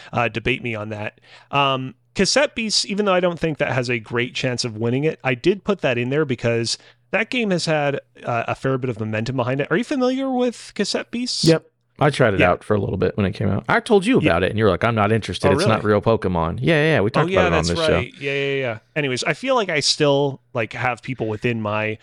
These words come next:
Speaker 1: circles that, like, still do talk about that game, and so I feel like on that basis alone, I feel like it has a shot, at least at a nomination.
Speaker 2: Okay. So qu-, give me your five one more time,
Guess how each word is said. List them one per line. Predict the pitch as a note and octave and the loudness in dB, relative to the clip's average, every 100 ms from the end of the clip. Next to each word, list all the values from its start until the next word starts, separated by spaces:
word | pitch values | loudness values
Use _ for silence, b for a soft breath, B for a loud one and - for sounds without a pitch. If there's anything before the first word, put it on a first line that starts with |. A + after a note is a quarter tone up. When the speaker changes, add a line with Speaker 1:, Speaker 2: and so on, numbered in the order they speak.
| b _ - | b _ -6
Speaker 1:
circles | - D3 - A#2 - | -2 -2 -2 -2 -2
that, | - | -4
like, | A2+ - | -6 -4
still | - C3+ A#2 | -2 -2 -2
do | A2 G#2+ | -2 -4
talk | - A2 - | -4 -6 -4
about | C3 - | -4 -2
that | C#3 | -4
game, | D3+ D#3+ | -6 -6
and | C3 | -2
so | - | 0
I | C3 | 0
feel | A3+ | 2
like | F#3 - | 0 0
on | C3 C3 | -2 0
that | C3 - | -2 -2
basis | B2+ - A2+ | -4 -4 -6
alone, | A#2 A#2 A2+ G#2+ | -4 -2 -2 -4
I | |
feel | A2 F3+ | -2 -2
like | C#3 | -2
it | - | -6
has | - B2 A2+ A2+ A2 - - | -6 -6 -4 -4 -4 -6 -4
a | A#2+ | -4
shot, | - - - - _ _ _ _ _ | -2 -2 -4 -10 _ _ _ _ _
at | B2+ - | -6 -4
least | B2 - | -6 -6
at | A2 | -6
a | G#2+ | -8
nomination. | G#2+ - - - - - G#2 _ E3+ | -10 -10 -12 -10 -10 -10 -14 _ -2
Speaker 2:
Okay. | - F2+ - - | 0 -4 -6 -4
So | - C#3+ B2+ | 2 2 2
qu-, | - D3 - C3 | -2 0 0 2
give | C3+ | 4
me | D#3 | 4
your | C#3+ A#2+ A2+ | 2 4 2
five | - G#2 G2+ | 4 2 2
one | F2+ G2 F#2+ | 0 0 2
more | F2+ | 0
time, | - - - | 0 -4 -6